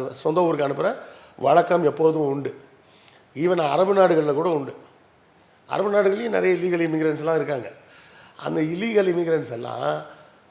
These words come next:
ஒரு தனி விமானத்துல அனுப்பி வைக்கப்படுவார்கள், தனி பயணிகள் விமானத்துல. இல்ல குறைஞ்ச எண்ணிக்கையில இருந்தாங்கன்னா மற்ற பயணிகளோட பயணிகளா சேர்த்து அனுப்பிச்சு விட்ருவாங்க. அப்படிதான் அனுப்புவாங்களே தவிர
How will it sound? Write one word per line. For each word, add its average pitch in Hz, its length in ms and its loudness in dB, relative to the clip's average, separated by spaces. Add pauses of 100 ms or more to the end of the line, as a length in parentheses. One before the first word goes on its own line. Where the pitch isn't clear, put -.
(420)
ஒரு 147 260 -4
தனி 180 280 0
விமானத்துல 160 500 -2
அனுப்பி 139 300 0
வைக்கப்படுவார்கள், 123 800 -4 (360)
தனி 160 240 -4
பயணிகள் 143 500 0
விமானத்துல. 113 400 -6 (540)
இல்ல 175 180 0
குறைஞ்ச 185 360 2
எண்ணிக்கையில 170 480 4
இருந்தாங்கன்னா 147 460 -2 (400)
மற்ற 151 320 0
பயணிகளோட 190 500 2
பயணிகளா 175 420 4
சேர்த்து 185 360 2
அனுப்பிச்சு 156 200 -2
விட்ருவாங்க. 123 380 -4 (1120)
அப்படிதான் 190 400 6
அனுப்புவாங்களே 156 420 2
தவிர 139 540 2